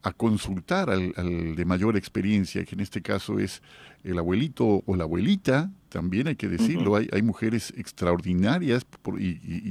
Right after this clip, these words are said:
Speaker 1: y desde luego que somos, eh, testigos de, de la vida de muchas de ellas,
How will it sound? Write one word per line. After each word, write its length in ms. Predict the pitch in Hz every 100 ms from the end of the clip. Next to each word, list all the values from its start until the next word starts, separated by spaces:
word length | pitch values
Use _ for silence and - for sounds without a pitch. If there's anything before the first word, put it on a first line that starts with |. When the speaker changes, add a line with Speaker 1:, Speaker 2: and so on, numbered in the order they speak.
| 87 82 82
Speaker 1:
y 60 | - - - - -
desde 240 | 87 90
luego 220 | 92 165
que 80 | 95
somos, 280 | 127 123 -
eh, 200 | 107 92
testigos 540 | - 95 - 123 120
de, 240 | 85 80 78 - - _
de 100 | 90
la 100 | 85
vida 240 | 85 151 117
de 120 | 90
muchas 520 | 95 143 - 135 90
de 160 | 87 104
ellas, 420 | 170 127 127 -